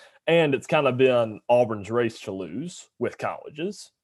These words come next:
And so it looks like Auburn's done a good job with not getting beat out by colleges, but it looks like the G League coming in with a five hundred thousand dollar check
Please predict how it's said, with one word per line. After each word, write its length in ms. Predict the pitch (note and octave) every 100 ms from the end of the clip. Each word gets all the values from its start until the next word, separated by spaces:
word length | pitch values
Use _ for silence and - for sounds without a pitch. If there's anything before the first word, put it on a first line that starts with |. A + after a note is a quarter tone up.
| -
And 160 | A#2+
so 140 | B2+ A#2+
it 60 |
looks 260 | C#3 G3+ E3+
like 120 | C#3+
Auburn's 340 | C#3+ C#3+ C3
done 120 | C#3 B2
a 60 |
good 200 | A#2+ B2+
job 300 | A#2+ B2 A#2+
with 140 | G#2+ A2+
not 200 | B2+ B2
getting 240 | A#2 A2
beat 180 | B2 A#2+
out 180 | A2+ E2+
by 140 | E2+
colleges, 720 | - E3+ C#3+ A2+ A2+ G#2+ - _ _ _ _ -
but 120 | A2
it 60 | G#2
looks 280 | B2+ -
like 380 | B2 A2+ G#2+ G2+ - -
the 100 | A2+
G 220 | A2+ C3
League 260 | A#2+ A2+ G#2+
coming 280 | C3 A2+ A2
in 180 | A2
with 120 | G#2 F#2+
a 40 |
five 280 | - A2 G#2+
hundred 260 | A2+ G2+
thousand 320 | A2+ A2 G#2+ G#2
dollar 260 | G2+ F#2+
check 500 | F#2 A2+ G#2 F#2+ -